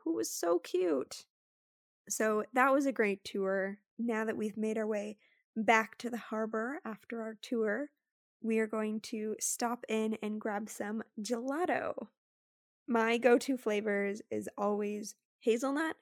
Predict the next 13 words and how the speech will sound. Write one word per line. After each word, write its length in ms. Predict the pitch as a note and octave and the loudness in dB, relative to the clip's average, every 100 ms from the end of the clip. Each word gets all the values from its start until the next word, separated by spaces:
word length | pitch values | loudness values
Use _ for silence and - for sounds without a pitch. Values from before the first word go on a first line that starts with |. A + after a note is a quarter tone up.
| _ _ _ | _ _ _
or 120 | - | -8
pistachio, 800 | G3+ - - - - - - - - _ _ _ _ _ | -6 -6 -2 -4 -4 -8 -8 -10 -12 _ _ _ _ _
especially 880 | - - - G3+ G#3+ G#3 G#3 G#3 A3+ | -18 -12 -2 2 2 0 -4 -2 -2
if 140 | - A3 | -2 -4
it's 220 | C4 - | -6 -8
chocolate 420 | - A3 - - | -8 -8 -6 -6
hazelnut. 480 | - - - D#2 - - _ B3 - - C#4 - D4 | -6 -6 -6 -8 -10 -18 _ -4 2 4 4 4 -4
<laughs> 840 | _ _ _ _ _ _ _ - | _ _ _ _ _ _ _ -12
Jumping 420 | G#3 C4 B3 C4+ | -2 0 2 0
ahead 320 | C4 A#3 A3+ G#3 | -2 -2 -4 -4
to 120 | B3 | -6
day 280 | G3+ A3 A#3+ | -2 0 -2
four, 680 | - - G#3 G3 G3 A#3+ | -2 2 4 4 2 0